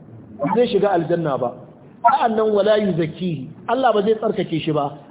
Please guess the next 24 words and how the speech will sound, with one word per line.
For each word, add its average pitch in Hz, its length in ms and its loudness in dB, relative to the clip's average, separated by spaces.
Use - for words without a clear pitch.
Allah 247 340 2
kuma 226 640 2
ba - 120 4
zai 233 380 0
yi 226 180 2
magana 269 560 4
da 208 120 2
shi 240 220 0
ba. 240 340 2
Sannan 202 320 -2
kuma 196 180 2
yana 214 180 4
da 180 120 2
azaba 180 540 2
mai 160 240 0
radadi. 156 500 -2
Sai 202 240 2
ce, 202 160 0
"A'ilun 208 1000 0
mustakbirun." 156 720 -4
Talaka 190 380 0
mai 156 180 0
girman 170 340 -2
kai. 160 180 -4